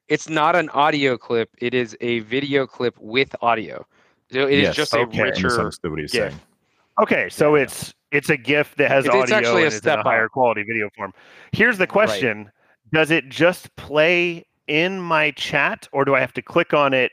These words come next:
Speaker 3: and it opens in full screen and then it plays?
Speaker 1: Mm.
Speaker 2: Uh, it depends on
Speaker 1: I
Speaker 2: the
Speaker 1: think
Speaker 2: app.
Speaker 1: that depends on the platform,
Speaker 3: 'Cause
Speaker 1: right?
Speaker 3: the
Speaker 1: Like,
Speaker 3: beauty
Speaker 1: Reddit, Reddit
Speaker 3: of the
Speaker 1: will start
Speaker 3: gif,
Speaker 1: playing videos automatically.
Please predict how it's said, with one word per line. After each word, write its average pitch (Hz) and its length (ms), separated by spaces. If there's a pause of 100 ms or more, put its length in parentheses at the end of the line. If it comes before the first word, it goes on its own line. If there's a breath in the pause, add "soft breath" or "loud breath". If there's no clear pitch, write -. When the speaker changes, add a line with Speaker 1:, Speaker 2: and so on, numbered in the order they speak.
Speaker 3:
and 127 100
it 120 140
opens 127 340
in 113 100
full 113 240
screen 107 380
and 95 120
then 92 100
it - 100
plays? 104 420
Speaker 1:
Mm. 104 440 (460)
Speaker 2:
Uh, 95 60
it 101 120
depends 117 260
on 101 80
Speaker 1:
I 123 40
Speaker 2:
the 147 40
Speaker 1:
think 147 100
Speaker 2:
app. 143 100
Speaker 1:
that 135 80
depends 127 240
on 117 80
the 104 60
platform, - 420
Speaker 3:
'Cause 170 140
Speaker 1:
right? 131 160
Speaker 3:
the 147 60
Speaker 1:
Like, 120 120
Speaker 3:
beauty 233 300
Speaker 1:
Reddit, 262 280 (100)
Reddit 120 220
Speaker 3:
of - 80
the 143 60
Speaker 1:
will 135 140
start 196 240
Speaker 3:
gif, 170 80
Speaker 1:
playing 135 220
videos 123 400
automatically. 117 720